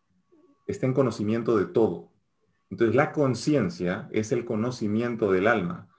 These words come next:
Ahora, cuando nosotros nos acercamos a romper con la ilusión de este mundo, con la dualidad de este mundo, estamos regresando al conocimiento original.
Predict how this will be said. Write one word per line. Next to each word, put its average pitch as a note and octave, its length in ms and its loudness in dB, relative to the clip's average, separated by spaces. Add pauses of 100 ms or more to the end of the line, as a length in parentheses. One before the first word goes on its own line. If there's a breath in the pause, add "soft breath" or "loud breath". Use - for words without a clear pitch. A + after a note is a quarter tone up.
(400)
Ahora, G2+ 480 2 (380)
cuando A2+ 240 6
nosotros A2+ 880 4
nos G#2+ 240 -2
acercamos C3+ 840 0
a G#2 80 0
romper G#2 560 2
con A2+ 220 0
la A#2+ 400 4
ilusión A2 580 0
de G#2+ 60 4
este G#2 180 -4
mundo, G#2 520 -2 (220)
con G2+ 140 -2
la F#2 80 2
dualidad F#2+ 380 4
de B2 60 2
este B2 160 -4
mundo, A#2 460 0 (540)
estamos B2+ 800 0
regresando A2 840 4
al F#2 100 2
conocimiento G#2+ 1000 0
original. G2 760 -2